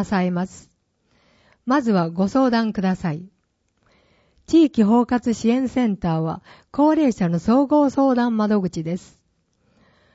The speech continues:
こんなお悩みはありませんか？介護保険のサービスの利用手続きがわからない。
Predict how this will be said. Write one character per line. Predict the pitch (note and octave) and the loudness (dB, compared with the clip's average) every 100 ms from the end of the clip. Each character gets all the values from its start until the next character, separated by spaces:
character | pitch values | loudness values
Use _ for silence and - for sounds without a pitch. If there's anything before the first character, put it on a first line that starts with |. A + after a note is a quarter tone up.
| _ _ - | _ _ -2
こ | B3 | 0
ん | D4 | 0
な | D4+ | -2
お | C#4+ | -2
悩 | C#4 C4+ C4 | -2 0 0
み | A#3+ | 0
は | A3+ | 0
あ | G#3+ | 0
り | A3 | 0
ま | A3+ | -2
せ | G#3+ | -4
ん | F3 | -6
か？ | - F3 D4+ _ _ _ _ _ _ _ _ _ _ _ _ | -6 -10 -10 _ _ _ _ _ _ _ _ _ _ _ _
介 | - C4+ D4 | -4 -2 -2
護 | D4 | -2
保 | D4 | -2
険 | C#4+ G#3+ | -4 -4
の | F3+ F3 | -2 -4
サ | - D4 | -2 -2
ー | C#4+ | 0
ビ | G3+ | -4
ス | - | -4
の | F#3 E3 | -4 -2
利 | E3+ | 0
用 | A3+ C#4 | 0 0
手 | - B3+ | -2 -4
続 | C4 G#3 | -4 -6
き | - E3 | -6 -8
が | D#3 | -6
わ | D3+ | -6
か | D#3+ A#3 | -6 -4
ら | G#3 | -2
な | E3+ C#3 | -4 -8
い。 | F3+ | -14